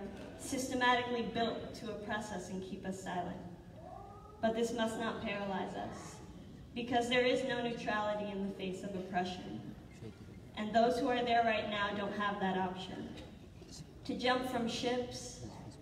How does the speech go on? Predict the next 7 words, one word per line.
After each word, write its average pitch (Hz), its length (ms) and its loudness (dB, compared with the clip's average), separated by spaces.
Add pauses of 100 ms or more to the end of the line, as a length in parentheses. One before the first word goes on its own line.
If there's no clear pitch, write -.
(160)
to 247 80 -4
cross 226 500 2
borders, 220 720 -2 (520)
to 269 80 0
walk 226 340 2
across 226 520 -2
deserts, 208 640 -4